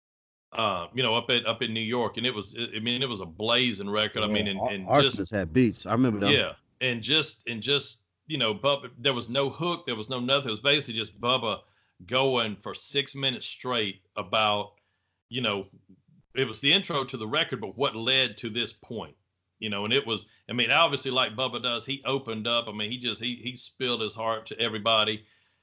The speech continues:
Speaker 1: And there was, like, I mean, it, when I say obscure,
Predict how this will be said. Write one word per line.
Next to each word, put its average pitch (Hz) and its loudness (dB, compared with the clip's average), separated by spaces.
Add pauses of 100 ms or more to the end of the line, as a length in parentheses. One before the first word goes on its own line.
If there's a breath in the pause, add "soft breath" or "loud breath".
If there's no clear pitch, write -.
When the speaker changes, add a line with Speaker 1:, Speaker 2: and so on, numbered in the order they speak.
(240)
Speaker 1:
And 113 2 (180)
there 135 2
was, 143 -2
like, 120 2 (640)
I 147 0
mean, 151 0
it, 196 0
when 151 0
I 196 0
say 143 2
obscure, 160 -4